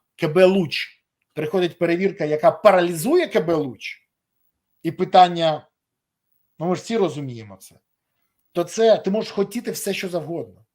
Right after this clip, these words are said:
Працювати треба. І робити, і робити вимо-, е, поми-, е, роботу над помилками. І тут далі пишуть, що оточення каже про Зеленського, що на другому році війни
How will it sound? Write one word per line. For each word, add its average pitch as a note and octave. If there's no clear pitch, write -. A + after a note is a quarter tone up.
Працювати D#3+
треба. -
І C3+
робити, C#3
і A#2+
робити C#3
вимо-, C#3+
е, B2+
поми-, E3+
е, D#3+
роботу F3+
над F3
помилками. F3+
І F3
тут F3
далі F3+
пишуть, E3+
що D3+
оточення E3+
каже D#3+
про D#3
Зеленського, F#3
що E3+
на C#3+
другому G3
році F#3+
війни D3